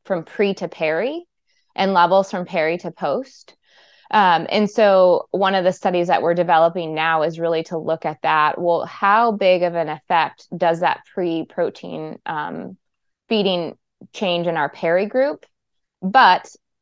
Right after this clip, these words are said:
it has a big effect in our pre-menopause group. Like, it increases training volume, it enhances exercise capacity and fat oxidation and even energy expenditure.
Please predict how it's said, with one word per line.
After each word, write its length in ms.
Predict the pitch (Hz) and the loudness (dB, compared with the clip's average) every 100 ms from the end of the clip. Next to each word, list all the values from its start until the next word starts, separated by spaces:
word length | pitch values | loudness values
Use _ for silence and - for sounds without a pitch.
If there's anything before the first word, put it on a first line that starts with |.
| _ | _
it 240 | 202 - | 0 0
has 260 | - 240 233 | 0 0 2
a 80 | 214 | 0
big 280 | 196 196 262 | 2 4 4
effect 360 | 262 220 202 | 4 2 2
in 120 | 190 | -2
our 260 | 160 139 - | -2 -2 -4
pre-menopause 1500 | - 269 311 277 196 - _ _ _ - 185 170 175 156 160 | -4 0 2 2 -2 -10 _ _ _ -4 -2 0 0 -2 -2
group. 440 | 170 170 151 151 - | -4 -2 -2 -4 -2
Like, 200 | 160 175 | -2 -2
it 140 | - | -2
increases 680 | 202 202 214 208 196 175 - | -2 -2 -2 -2 -2 -8 -6
training 440 | 277 254 240 233 | -4 -2 0 2
volume, 560 | 220 214 214 208 202 190 | 4 4 2 -2 -2 -2
it 120 | 165 | -2
enhances 800 | 147 175 185 185 190 190 175 170 | -4 -6 -6 -6 -2 0 0 -2
exercise 580 | 160 - 170 165 156 - | -6 -6 -10 -6 -10 -10
capacity 680 | 175 - 196 190 - 185 165 | -14 -6 -4 -4 -6 -4 -4
and 200 | 147 - | -6 -4
fat 260 | 190 190 | -2 2
oxidation 760 | 185 185 - 185 175 175 180 165 | 0 -2 -6 -2 -2 -2 -4 -4
and 160 | 156 | -6
even 320 | - 208 202 180 | -6 -6 -4 -4
energy 400 | 170 175 165 160 | -4 -4 -6 -6
expenditure. 880 | - - 165 180 190 240 247 262 | -8 -8 -8 -8 -8 -8 -6 -8